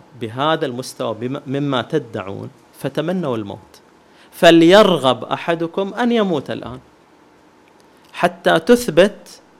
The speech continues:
أنك فعلا قريب إلى الله سبحانه وتعالى. لسنا بصدد شرح الآية، أيضا نريد أن نفرق في استخدام القرآن الكريم لهذه الكلمة، يختلف عن ما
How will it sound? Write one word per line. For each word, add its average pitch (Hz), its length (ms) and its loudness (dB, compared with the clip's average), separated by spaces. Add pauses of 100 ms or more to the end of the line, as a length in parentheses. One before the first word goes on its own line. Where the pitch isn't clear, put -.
(100)
أنك 135 320 -8
فعلا 156 500 -4
قريب 147 560 -4
إلى 113 220 -6
الله 104 140 -12
سبحانه - 420 -14
وتعالى. - 320 -20 (1600)
لسنا 208 400 2
بصدد 202 420 4
شرح - 320 2
الآية، 185 420 0 (960)
أيضا 170 300 4
نريد 160 500 0
أن 120 240 -6
نفرق 143 800 -6 (120)
في 151 560 -8 (880)
استخدام 156 720 -2
القرآن 110 580 -8
الكريم 104 440 -14
لهذه 101 440 -12
الكلمة، 170 720 -6 (300)
يختلف 151 520 -8
عن 117 200 -12
ما 131 220 -6